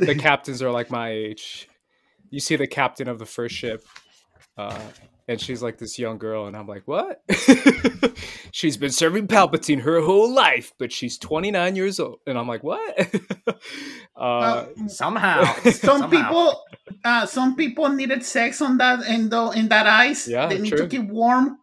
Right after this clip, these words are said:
Speaker 2: Maybe that kid was the product of some, <laughs> some of
Speaker 1: True.
Speaker 2: it.
Speaker 1: True.
Speaker 3: <laughs> He needed to make a dramatic reveal, okay?
Speaker 1: No, I can't, I
Speaker 2: Mm-hmm.
Speaker 1: can't lie. I definitely do feel like that's definitely a part of it, right? Where The Last Jedi kinda promised us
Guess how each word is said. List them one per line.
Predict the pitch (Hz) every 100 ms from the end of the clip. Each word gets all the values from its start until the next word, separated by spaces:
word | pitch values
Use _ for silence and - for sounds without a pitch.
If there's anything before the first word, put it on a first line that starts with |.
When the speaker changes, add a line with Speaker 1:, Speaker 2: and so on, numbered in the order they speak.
| _
Speaker 2:
Maybe | 214 226 240
that | 240 240
kid | 240 214 208 214
was | 208 190 196
the | 202
product | - 226 202 208
of | 185
some, | - 185 185 160 -
<laughs> |
some | - 220 170
of |
Speaker 1:
True. | 156
Speaker 2:
it. | - - _ _ _
Speaker 1:
True. | - - 440
Speaker 3:
<laughs> | 370 - _ _ _
He | - 160
needed | 160 180 190
to | 196
make | 175 175
a |
dramatic | 156 151 147 147 156 147
reveal, | 135 131 131 110 104 104
okay? | - 135 131 135 -
Speaker 1:
No, | 180 196
I | 190
can't, | 226 285 277
I | 208
Speaker 2:
Mm-hmm. | 190
Speaker 1:
can't | 233 247
lie. | 208 175
I | 135
definitely | 160 - 170
do | 143
feel | 151 139 151
like | 135 113
that's | 131 127 -
definitely | 135 - 127
a | 117
part | - 170
of | 165
it, | 104 69
right? | 113 113 117
Where | 117
The | 117
Last | 113 127 131 -
Jedi | 139 127 113
kinda | 131 -
promised | - 127 127 123 -
us | 123 110 -